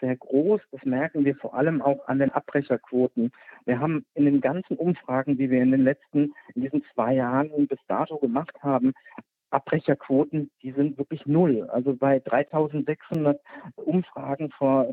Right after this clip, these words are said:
vor einem Jahr, dreitausendsechshundert Teilnehmerinnen, haben wir zwei Abbrecher gehabt.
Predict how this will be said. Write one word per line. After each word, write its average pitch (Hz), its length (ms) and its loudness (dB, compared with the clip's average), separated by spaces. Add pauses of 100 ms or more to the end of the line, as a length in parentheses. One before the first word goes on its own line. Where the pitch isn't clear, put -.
vor 143 100 0
einem 135 220 2
Jahr, 151 320 -2 (340)
dreitausendsechshundert 139 800 -2
Teilnehmerinnen, 147 760 0 (220)
haben 135 160 2
wir 135 160 2 (240)
zwei 151 340 0
Abbrecher 131 520 0
gehabt. 110 360 -6